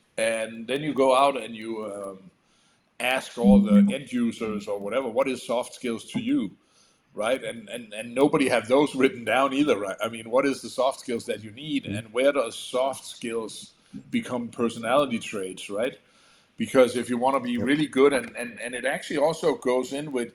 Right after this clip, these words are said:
Speaker 1: innovation these days, right? Because, um, you know, if, if, if we wanna be innovative and we wanna move forward and we wanna integrate technology or whatever,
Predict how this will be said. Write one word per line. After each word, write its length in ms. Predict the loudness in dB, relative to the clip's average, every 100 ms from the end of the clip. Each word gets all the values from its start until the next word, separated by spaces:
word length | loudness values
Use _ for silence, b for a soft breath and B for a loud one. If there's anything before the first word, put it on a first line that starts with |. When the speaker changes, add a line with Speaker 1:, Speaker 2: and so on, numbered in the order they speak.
| _
Speaker 1:
innovation 540 | -10 -4 -2 -2 -4 -14
these 260 | -16 -16 -10
days, 320 | -8 -8 -6
right? 280 | -4 -4 -6
Because, 480 | -8 2 2 2 -2
um, 380 | -4 -4 -6 -10 -20 _ _ _ _ b b b b b b b _ 2
you 80 |
know, 140 | 6 6
if, 160 | 4 -2
if, 300 | -4 -4 -6
if 220 | -6 -2
we 80 | -2
wanna 240 | 0 0
be 140 | -2 -4
innovative 720 | 0 0 0 0 0 -2 -2
and 160 | -8 -10
we 100 | -8
wanna 300 | -6 -6 -4
move 280 | -2 -2
forward 420 | 6 8 8 6 0
and 160 | -4
we 60 | -10
wanna 240 | -12 -8 -8
integrate 380 | -8 -2 -2
technology 600 | -4 -12 -6 -6 -6 -8 -8
or 100 | -6
whatever, 400 | 0 0 0